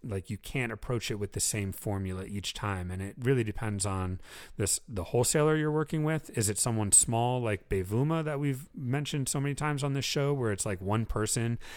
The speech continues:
and you can get really creative and have these super one-on-one conversations? Or is it,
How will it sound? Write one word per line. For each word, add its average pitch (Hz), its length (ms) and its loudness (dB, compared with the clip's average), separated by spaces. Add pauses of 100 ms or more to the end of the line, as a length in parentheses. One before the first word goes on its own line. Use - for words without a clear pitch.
(180)
and 101 180 2
you 110 100 4
can 104 300 2
get 98 200 -2
really 107 240 0
creative 104 640 2
and 92 160 -4
have 98 260 -2
these 98 180 -2
super 107 340 0
one-on-one 98 420 -2
conversations? 147 840 -2
Or 107 180 6
is 104 220 6
it, 101 220 0